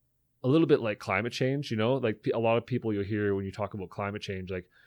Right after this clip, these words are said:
maybe it's changing now, but at least, like, a few years ago, they'd say, "Yeah, yeah, it's happening, but what are we gonna do?" And just kinda like, "I, nothing I can do about it." So I imagine looking at something that's got, you know, four hundred foot flames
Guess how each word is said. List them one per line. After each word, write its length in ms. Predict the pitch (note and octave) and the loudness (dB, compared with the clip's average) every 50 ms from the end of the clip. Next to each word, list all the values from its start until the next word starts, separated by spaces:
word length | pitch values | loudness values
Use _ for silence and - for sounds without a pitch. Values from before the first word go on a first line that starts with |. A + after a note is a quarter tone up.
| _ _ _ _ | _ _ _ _
maybe 180 | A#2 A2 G#2 G#2 | -2 0 2 0
it's 100 | G2 - | 0 0
changing 340 | - A2+ A2 G#2 F#2+ F#2 F#2 | -2 0 0 0 -2 -2 0
now, 240 | G2 F#2+ F2+ F2 | 0 0 0 0
but 160 | D#2+ E2+ F#2 F#2 | -2 -4 -4 -4
at 40 | F#2 | -2
least, 240 | G2 G2 F#2 - - | -4 -4 -4 -6 -8
like, 140 | G2+ F#2+ | -8 -8
a 40 | - | -4
few 120 | - A#2 G#2+ | -4 -2 -2
years 300 | F#2+ F#2+ G#2 A#2+ A2+ A2+ | 0 2 0 2 0 0
ago, 340 | F#2+ F2 F2 E2+ F2+ F#2 - _ - - _ _ _ _ _ _ _ B2 | -2 -2 -2 -2 -4 -4 -8 _ -20 -20 _ _ _ _ _ _ _ 2
they'd 200 | A2+ G#2+ G2+ - | 2 2 2 2
say, 300 | - G#2+ G2 G2 F#2+ F#2 G2 - _ _ _ _ | 2 2 4 4 2 0 -2 -10 _ _ _ _
"Yeah, 180 | C3 D#3 F3+ F3+ | 8 12 12 12
yeah, 200 | F3 E3 D3+ D3 | 12 12 12 10
it's 100 | C#3+ - | 10 8
happening, 400 | C3+ B2+ B2+ B2 - A#2+ A#2 A2+ | 8 8 8 8 6 2 2 4
but 80 | A2+ A2+ | 6 6
what 100 | A2+ G#2+ | 6 6
are 40 | |
we 60 | G#2 G2+ | 4 2
gonna 140 | F#2+ F2+ | 0 -2
do?" 200 | F2 F#2 F2 E2 E2+ G#2+ A2+ - _ - - - _ _ - | -2 -2 -4 -4 -6 -12 -20 -20 _ -20 -20 -20 _ _ -6
And 80 | G#2+ | -6
just 140 | G#2+ G2+ - | -6 -6 -4
kinda 180 | - G2+ F#2+ F#2 | -2 -2 0 0
like, 100 | F#2+ G2 | 2 2
"I, 120 | G2 G2 | 0 2
nothing 220 | G#2+ A#2 G#2 A2+ G#2 | 0 0 0 0 0
I 40 | |
can 100 | G2 G2+ | 0 2
do 120 | G2+ A2+ G#2+ | 2 2 2
about 200 | F2 F#2 F#2 F#2+ | 2 2 -2 -2
it." 60 | - | 2
So 100 | - A#2 | 2 4
I 100 | G#2 A#2 | 4 6
imagine 400 | B2+ C#3+ C#3+ D3 D3 D3 C#3 B2+ - - - - _ | 6 8 8 8 8 6 2 0 -2 -10 -20 -4 _
looking 260 | B2 C3 - D3 C3 B2 | 4 4 6 6 6 8
at 200 | A#2 G#2+ G#2 - - | 6 6 4 2 -2
something 540 | A#2+ - - A#2+ A2+ - - A2+ A2 G#2+ G#2+ | -2 0 2 2 0 2 0 0 2 2 2
that's 200 | G#2 G2+ G2 - | 0 0 0 0
got, 340 | - A2 G2+ F#2+ F#2+ F#2 - | 0 2 4 4 4 2 -2
you 60 | A2+ | -4
know, 100 | G2+ F#2+ | -4 -4
four 200 | - - A2+ A2 | 0 2 4 4
hundred 220 | A2 A2 G2+ G2 - | 4 4 0 0 -2
foot 160 | A#2 G#2 F#2 | -4 -6 -4
flames 580 | - A#2 A2+ A#2 A2+ G#2+ G2+ G2 - - - | -2 0 2 2 2 2 0 0 -4 -6 -6